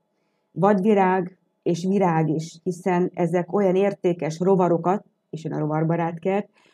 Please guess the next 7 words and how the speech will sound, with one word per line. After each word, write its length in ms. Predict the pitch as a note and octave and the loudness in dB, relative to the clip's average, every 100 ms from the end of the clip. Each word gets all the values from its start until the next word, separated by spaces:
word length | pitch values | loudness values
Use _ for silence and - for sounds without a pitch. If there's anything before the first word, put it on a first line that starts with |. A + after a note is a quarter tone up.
| _ | _
vonzanak 600 | F#3+ G3 G3 F#3 E3+ E3 | 0 2 2 2 0 -2
be 100 | E3 | -2
a 100 | D#3+ | -2
kertbe, 420 | E3 F#3+ F#3+ F#3 | -2 -2 0 -2
amik 360 | G3+ G3 G3 F#3+ | -2 -2 -2 -2
a 240 | F3+ F#3 - | -4 -4 -6
természetes 800 | - G3+ F#3+ F#3+ E3+ F3 E3 E3 | -2 0 0 -2 -4 -4 -4 -8